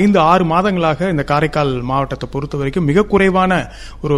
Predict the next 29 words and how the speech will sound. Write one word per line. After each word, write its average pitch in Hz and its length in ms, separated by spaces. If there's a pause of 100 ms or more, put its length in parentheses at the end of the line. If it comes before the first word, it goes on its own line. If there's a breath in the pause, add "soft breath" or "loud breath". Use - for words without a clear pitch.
(120)
கொரோனா 165 260
தொற்று 151 400
இருக்கக்கூடிய 147 480
ஒரு 135 140
சூழலை 170 320
நாம 131 220
உருவாக்கி 165 360
இருக்கிறோம். 170 360
அனைவரின் 190 380
ஒத்துழைப்போடு 175 540
அது 131 140
நடந்திருக்கு. 151 420 (420 loud breath)
இந்த 156 140
பண்டிகை 190 360
காலம் 170 440
குதூகலமாக, 175 840
கோலாகலமாக 160 720
நடைபெற 151 380
வேண்டுமென்றால் 147 600 (120)
சற்றே 233 520 (580)
கூடுதல் 269 320
கவனமாக 165 520
இருந்தால் 151 440
போதும். 139 380 (220 soft breath)
இந்த 151 160
மூன்று 214 320
விஷயங்கள், 185 520
சமூக 175 460
இடைவெளி, 165 640